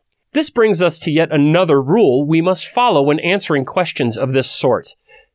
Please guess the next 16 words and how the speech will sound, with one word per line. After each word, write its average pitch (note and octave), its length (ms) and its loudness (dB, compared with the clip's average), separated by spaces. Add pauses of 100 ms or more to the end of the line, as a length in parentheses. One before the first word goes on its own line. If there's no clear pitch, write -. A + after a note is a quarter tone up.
(100)
We A#3+ 180 2
must E4 260 -2
divorce F3 540 2
ourselves G#2+ 640 -2
from C#3 240 0
our C3 160 2
emotions A#2 640 0 (320)
to A3+ 140 -2
some D#4 280 0
degree A2+ 400 -2 (420)
when G#3 180 2
we A#3 100 0
consider A#3+ 500 -2
the G#3+ 220 -4
evidence F3 600 -2
that C#3+ 340 -2